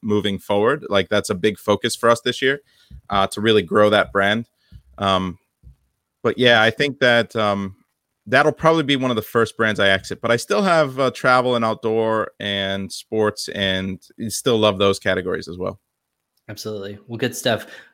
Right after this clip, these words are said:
Speaker 2: So when, uh, so kind, kind of going back to the private, private label seller aspect of, is there opportunity?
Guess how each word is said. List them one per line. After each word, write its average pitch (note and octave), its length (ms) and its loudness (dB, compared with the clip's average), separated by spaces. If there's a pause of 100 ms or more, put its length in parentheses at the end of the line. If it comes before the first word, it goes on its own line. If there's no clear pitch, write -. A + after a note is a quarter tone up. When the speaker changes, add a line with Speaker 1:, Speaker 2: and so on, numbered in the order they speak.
Speaker 2:
So F3 240 6
when, E3 440 6
uh, B2+ 340 2
so B2 160 -2
kind, C3 320 -2
kind C3 200 -2
of B2 60 0
going A#2 200 -2
back A2+ 200 -2
to A2+ 100 -6
the G#2 120 -6
private, A2 420 -4 (160)
private A#2+ 500 -2
label G#2 640 -4 (880)
seller G#2+ 640 0
aspect G2+ 520 -4
of, G#2 300 2
is A2+ 180 -2
there A2 180 2
opportunity? G2 920 -4